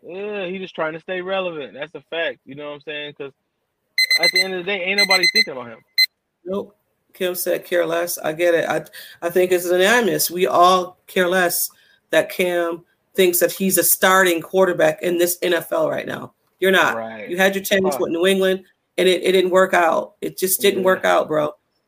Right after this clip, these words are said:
Speaker 2: All right, you
Speaker 1: The
Speaker 2: got your next one?
Speaker 1: audacity. The
Speaker 2: All right.
Speaker 1: audacity.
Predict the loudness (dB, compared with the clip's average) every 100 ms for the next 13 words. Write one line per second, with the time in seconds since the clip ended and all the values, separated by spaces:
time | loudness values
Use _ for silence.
0 | _ 0 4 4 4 4 4 4 2 2
1 | 0 -4 -18 -20 _ _ _ _ 4 6
2 | 8 6 2 -2 -14 -20 -20